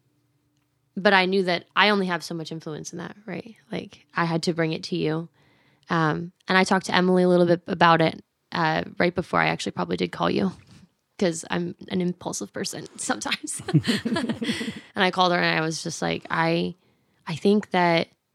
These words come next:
I think that I want this, but I don't know if I should wait to be asked or if I should pursue it." And she's like,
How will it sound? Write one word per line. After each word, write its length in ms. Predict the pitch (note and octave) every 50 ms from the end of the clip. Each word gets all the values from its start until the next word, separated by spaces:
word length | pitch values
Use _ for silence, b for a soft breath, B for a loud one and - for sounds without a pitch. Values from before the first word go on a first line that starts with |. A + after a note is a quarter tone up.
| _ _ _ _ _ _ _ -
I 80 | -
think 240 | D3+ - A3+ C4 C4
that 120 | - C4+
I 100 | A#3 G#3
want 340 | F#3+ E3+ F3 F#3 G3+ G#3 -
this, 380 | - E3+ E3 F3 E3 - - -
but 160 | _ - F#3
I 60 | F#3
don't 180 | F#3 F#3+ G3 G3+
know 140 | G3 G3 F#3+
if 140 | F#3 -
I 140 | - - E3+
should 300 | F3+ - - G3+ E3+ D#3
wait 220 | F3+ F3 F#3+ - -
to 80 | - F#3
be 160 | F3 F#3 -
asked 480 | D#3+ E3+ F#3+ B3 C#4+ - - - - _
or 200 | - - F3+ E3+
if 120 | F3 _ -
I 140 | E3+ E3+
should 320 | E3+ - - F3+ E3 E3 _
pursue 400 | - - E3 - - - E3+ E3+
it." 160 | - - - _ _ _ _ _ _ _ _ _ _ _
And 100 | - G3
she's 200 | - G3 F3+ D#3
like, 320 | F3 E3 E3 _ _ -